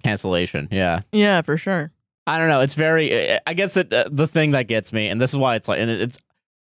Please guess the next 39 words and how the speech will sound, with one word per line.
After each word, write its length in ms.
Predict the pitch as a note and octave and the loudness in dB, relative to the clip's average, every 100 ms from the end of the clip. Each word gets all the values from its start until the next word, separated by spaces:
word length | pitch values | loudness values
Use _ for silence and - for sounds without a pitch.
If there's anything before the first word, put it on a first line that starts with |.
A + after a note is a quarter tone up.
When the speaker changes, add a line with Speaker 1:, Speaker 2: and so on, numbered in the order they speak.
| _ _ _ | _ _ _
Speaker 1:
it's 140 | E3 - | -4 0
the 120 | G#3 | 2
worst, 340 | A#3 G#3+ - | 4 4 2
like, 280 | D#3+ B2+ - - | 0 -2 -8 -2
like, 340 | B2+ A#2 - | 0 0 0
um, 460 | A2+ G#2 G2 G2 - _ A#2 | -2 0 -2 -6 -10 _ -4
actions 480 | A2 A2+ B2+ A2 | -4 -2 -2 -2
that 120 | G#2 G2+ | -2 -2
a 40 | |
celebrity's 420 | - G#2 G2 G2 | 0 0 0 0
done 240 | G2+ G2 F#2+ | 0 -2 -2
that 100 | F#2+ | -2
I, 140 | G2 - | -4 -6
I 120 | G#2 | -6
feel 320 | - G#2+ G2 | -4 -2 0
in, 60 | F#2 | 0
like, 180 | F#2 - | -4 -2
recent 320 | G#2 A2 F#2+ | -2 0 0
memory, 500 | F#2 G2+ A2 A2+ B2 | 0 0 2 2 0
like, 380 | C3 G2 F2+ - | 0 0 -2 -6
from 220 | - G2 F#2+ | -4 -2 0
the 380 | F2+ F2 F2 A#2 | 0 0 -2 -2
Speaker 2:
Yeah, 280 | C#4 G3+ C3+ | 0 0 0
I 120 | - | 0
mean, 240 | G#4+ G#4+ F#4+ | 2 4 2
I'm, 400 | G#4 G4+ F4+ D4 | 2 0 0 2
I'm 40 | |
not 120 | F#4+ F#4+ | 0 2
gonna 160 | D4 | 2
discount 440 | G3 F3 - E3+ D3 | 2 0 0 -2 0
Colleen 280 | A#3+ E4+ B3+ | 0 2 2
Ballinger. 360 | F#3 F3 C#3 | 2 2 2
Is 60 | C#3 | 2
Speaker 1:
Colleen 200 | A3 B3+ | 4 4
Speaker 2:
pretty 120 | A3+ | 4
Speaker 1:
Ballinger 140 | E3+ A#2 | 2 0
Speaker 2:
bad. 100 | C3+ | -2
Speaker 1:
fucking 160 | F#2+ | -2
sucks. 440 | - D#3 C#3 - | -2 0 0 -2